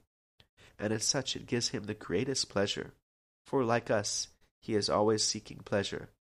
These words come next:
Rasovai saha." This dependence on his loving servants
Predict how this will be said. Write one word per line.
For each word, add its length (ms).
Rasovai 640
saha." 440
This 220
dependence 580
on 160
his 200
loving 260
servants 480